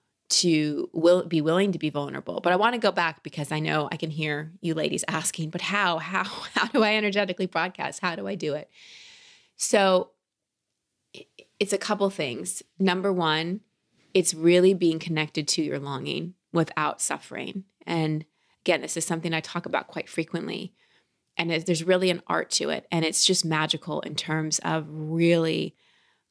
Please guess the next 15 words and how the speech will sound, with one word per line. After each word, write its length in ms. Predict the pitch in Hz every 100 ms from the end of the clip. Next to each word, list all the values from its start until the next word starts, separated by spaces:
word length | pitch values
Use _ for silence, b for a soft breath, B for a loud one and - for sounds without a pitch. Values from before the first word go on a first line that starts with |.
| -
calling 440 | - 175 165 156
in, 460 | 160 151 143 165 190
for 160 | -
lack 180 | 165 160
of 40 | 147
a 20 |
better 160 | 160
word, 180 | 147 147
manifesting 680 | 151 151 151 - - - -
what 120 | 160
you, 240 | - 160 156
what 160 | 160
you 100 | 170
deeply 360 | 165 156 151 180
desire. 580 | 151 165 156 - -